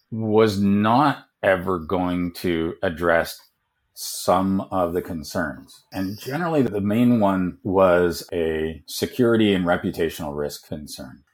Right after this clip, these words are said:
that there are certain industries that only exist, and there are certain brands that only exist because what they do is economically critical.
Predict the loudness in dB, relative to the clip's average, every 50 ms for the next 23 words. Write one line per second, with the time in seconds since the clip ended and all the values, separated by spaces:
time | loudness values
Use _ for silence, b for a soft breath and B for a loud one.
0 | _ _ -6 -2 0 4 8 10 10 10 8 6 6 4 4 4 2 -2 -2 -2
1 | -4 -4 -2 0 0 0 0 -2 -2 0 0 0 -2 -4 -10 _ _ _ 0 2
2 | 4 6 6 6 6 4 4 2 0 0 -2 -2 -2 -4 -6 -10 -14 -18 -20 _
3 | _ _ _ _ _ -4 -4 -2 0 0 0 0 -2 0 2 4 6 6 6 6
4 | 4 2 0 -2 -2 -2 -2 -4 -6 -8 -10 -10 -10 -12 -12 -12 -12 -10 -12 -12
5 | -14 -18 -20 _ _ _ _ _ _ _ _ _ -6 -4 0 0 0 0 0 2
6 | 2 2 2 2 2 2 2 2 2 0 0 0 0 0 -2 -4 -6 _ -4 -2
7 | -2 -2 -2 -2 -2 -4 -6 -10 -12 -16 -20 _ _ -2 -2 0 0 0 -2 0
8 | 0 0 0 -2 -4 -6 -6 -6 -6 -6 -6 -8 -12 -16 _ -6 -2 -2 -2 -2
9 | -2 -8 -12 -16 -18